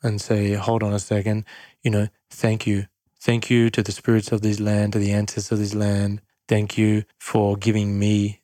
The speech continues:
the opportunity to take in what you're providing." And I think when we start to develop that relationship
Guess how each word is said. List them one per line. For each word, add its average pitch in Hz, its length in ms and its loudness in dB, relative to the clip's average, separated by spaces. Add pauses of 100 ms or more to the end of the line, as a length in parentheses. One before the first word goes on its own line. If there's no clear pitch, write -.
the 107 140 0
opportunity 101 1000 -2 (280)
to 117 100 0
take 107 340 -2
in 101 300 0 (240)
what 107 220 0
you're 104 160 2
providing." 95 580 -2 (680)
And 101 520 0 (580)
I 107 120 0
think 107 340 -2
when 113 400 0
we 110 80 2
start 104 440 -2
to 101 260 0
develop 104 480 0
that 104 400 2
relationship 110 1040 0